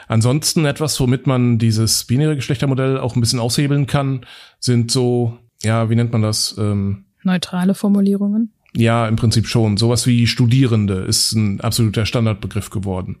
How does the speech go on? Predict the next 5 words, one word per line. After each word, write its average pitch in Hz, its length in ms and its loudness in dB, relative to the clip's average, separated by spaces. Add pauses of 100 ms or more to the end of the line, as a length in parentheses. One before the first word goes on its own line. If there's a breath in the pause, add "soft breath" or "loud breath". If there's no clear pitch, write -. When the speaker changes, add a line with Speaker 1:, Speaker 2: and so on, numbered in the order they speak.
(200 loud breath)
Speaker 2:
Mhm. 165 340 0
Speaker 1:
Statt 160 480 -4
Studenten 110 600 0
und 107 160 -2
Studentinnen. 98 800 -2